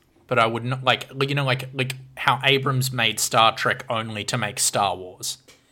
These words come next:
Like, that's how that <laughs> ended up happening. But, like, if Whedon, like, presented, uh, say I own Star Wars and he presented me the Avengers and said,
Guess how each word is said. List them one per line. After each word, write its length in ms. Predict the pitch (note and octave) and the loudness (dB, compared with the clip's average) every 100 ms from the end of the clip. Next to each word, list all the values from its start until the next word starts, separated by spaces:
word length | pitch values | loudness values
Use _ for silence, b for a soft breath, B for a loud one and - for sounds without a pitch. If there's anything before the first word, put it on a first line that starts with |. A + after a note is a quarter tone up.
| b b b b b b - | b b b b b b -2
Like, 360 | G#2 G2 - - | 2 2 -2 0
that's 260 | B2+ B2 | 0 2
how 180 | - A2 | 4 4
that 220 | A2+ B2 | 4 2
<laughs> 0 | |
ended 200 | C3+ A#2+ | 2 2
up 140 | G#2+ - | 0 0
happening. 500 | A2 G2 - A2 - - B B _ | -2 -2 -8 -16 -16 -20 B B _
But, 200 | B2+ A#2+ | 0 4
like, 200 | B2 A#2+ | 4 4
if 180 | C3+ C3+ | -4 0
Whedon, 600 | C3 D#3+ E3+ E3+ D3+ C3 - | 2 2 -2 -8 -10 -16 -12
like, 320 | - C3 - | -6 -4 -6
presented, 760 | - D3 B2+ B2+ C3 C3+ B2+ - _ _ _ _ - | -2 0 4 2 2 0 -2 -8 _ _ _ _ -10
uh, 100 | C#3 - | -10 -2
say 240 | - F#3 | 2 4
I 180 | F3 D#3 | 6 4
own 160 | C3+ B2+ | 2 0
Star 320 | C3 A2+ A2 | 4 6 6
Wars 300 | G#2 G2+ - | 2 -4 -4
and 160 | C3 | -6
he 60 | A#2+ | -6
presented 500 | B2+ B2 A#2+ C3+ A2+ | -4 -2 -2 -4 -4
me 320 | A2 G#2 G2+ _ _ - | -6 -8 -12 _ _ -6
the 120 | B2 | -4
Avengers 520 | A2+ A2+ A#2+ A2 A2 A2+ | -2 -2 -4 -8 -10 -10
and 100 | G#2+ | -8
said, 300 | A2 G2+ | -6 -8